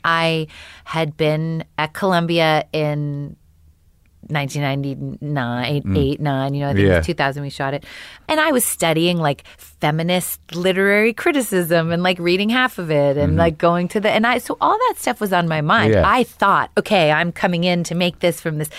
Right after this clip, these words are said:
Speaker 1: I'm an intellectual, I'm
Speaker 2: Yeah.
Speaker 1: a feminist, I know what I'm gonna say." And, uh, I would say that is not even close to the most interesting stuff that's happening with me in that movie.
Speaker 2: Yeah,
Speaker 1: It's
Speaker 2: right.
Speaker 1: all the stuff I didn't have any idea about,
Speaker 2: <laughs>
Speaker 1: being, like, a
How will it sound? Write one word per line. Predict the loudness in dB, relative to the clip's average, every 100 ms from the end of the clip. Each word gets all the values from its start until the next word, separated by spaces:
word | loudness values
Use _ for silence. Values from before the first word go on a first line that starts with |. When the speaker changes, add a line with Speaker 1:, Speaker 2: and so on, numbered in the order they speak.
| -10 -2
Speaker 1:
I'm | 0 2
an |
intellectual, | 0 0 2 0 -2 -4 0 2 4 4
I'm | 2 2 2
Speaker 2:
Yeah. |
Speaker 1:
a | 0
feminist, | 0 0 2 2 2 2 0
I | 0 2
know | 4
what | 4
I'm | 4
gonna | 0
say." | 0 0 0 -6 -18 -20 -20 -20 -6
And, | -2 0 0 -2
uh, | 0 2 4 4 2 0 -4 _ -4
I | 0 0
would | 0 -2
say | 2 4 4
that | 2 0
is | 0
not | -2 0 4 4 0
even | -4 -6 -6
close | -8 2 4 4 0 -6
to | -2
the | 0
most | -2 -4 -4
interesting | -6 -6 -6 -6
stuff | -4 -4
that's | -6 -6
happening | -4 -4 -6 -8
with | -6
me | -6 -4
in |
that | -4 -4
movie. | -2 -2 0
Speaker 2:
Yeah, | 0
Speaker 1:
It's | 2
Speaker 2:
right. | 2
Speaker 1:
all | 4
the | 4 2
stuff | 2 2
I |
didn't | 2 2
have | 0 2
any | 2 2
idea | -2 -2 2 6 6
about, | 4 2 -2 -4 -2
Speaker 2:
<laughs> | 2
Speaker 1:
being, | 4 4
like, | 4
a | 4